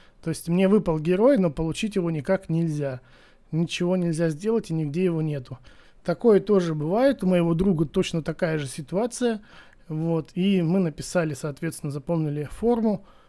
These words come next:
чтобы нам всё посмотрели и как-то возместили или что-то с этим сделали. Но пока никакого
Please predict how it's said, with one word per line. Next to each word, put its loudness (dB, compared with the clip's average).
чтобы -4
нам 6
всё -2
посмотрели 0
и -6
как-то -8
возместили -4
или -8
что-то -12
с -12
этим -8
сделали. -2
Но 4
пока 4
никакого 0